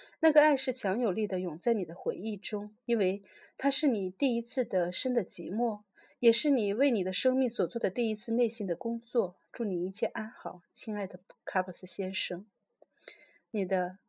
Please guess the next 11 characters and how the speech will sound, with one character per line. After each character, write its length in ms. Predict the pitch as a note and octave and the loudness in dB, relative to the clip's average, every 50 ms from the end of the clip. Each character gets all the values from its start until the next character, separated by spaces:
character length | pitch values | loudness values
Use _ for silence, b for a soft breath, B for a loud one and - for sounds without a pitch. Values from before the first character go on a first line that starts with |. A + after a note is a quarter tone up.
| _ _ - | _ _ 2
雷 220 | F#3+ F#3 F3+ F3+ | 4 4 4 4
内· 240 | G#3 A#3 A#3+ A3 F#3+ F#3+ F#3+ _ _ - | 2 0 0 0 0 -4 -10 _ _ 0
马 120 | G3+ F#3 | 0 0
利 140 | F3+ F#3+ F#3+ | 0 0 -4
克· 400 | G3 - - G#3 F3+ D#3+ F#3 - _ _ - - - _ _ _ _ | -8 -6 -4 -4 -4 -4 -6 -16 _ _ -20 -20 -20 _ _ _ _
玛 160 | - G#3 G3+ G3 | -4 -2 -2 0
利 160 | F#3+ G3+ G3+ | -2 -2 -4
亚· 180 | G#3+ G3+ F#3+ F3+ | -4 -4 -4 -4
里 140 | F3+ G3+ G3 | -4 -4 -4
尔 160 | F3 E3+ F#3+ | -4 -6 -8
克。 300 | - - - G3 F#3 - | -14 -10 -8 -8 -10 -10